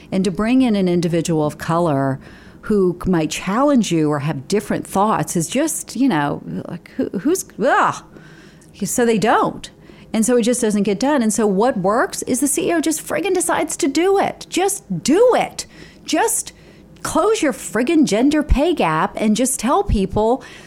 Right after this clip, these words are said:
that until we can find someone who doesn't look like, you know, nineteen fifty-two America, you know, whatever that supposed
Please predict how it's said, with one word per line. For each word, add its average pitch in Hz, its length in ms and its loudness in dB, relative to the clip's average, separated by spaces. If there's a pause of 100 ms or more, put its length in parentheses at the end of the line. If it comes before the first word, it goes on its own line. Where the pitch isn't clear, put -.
(160)
that 233 180 0
until 254 440 2
we 320 140 2
can 254 180 0
find 214 340 0
someone 240 420 2
who 196 120 0
doesn't 214 460 0
look 208 240 -4
like, 175 420 0 (600)
you 214 120 0
know, 180 80 0
nineteen 196 600 0
fifty-two 214 1400 0
America, 180 1000 2 (480)
you 208 160 0
know, 190 140 2
whatever 233 320 2
that 165 240 0 (200)
supposed 202 840 0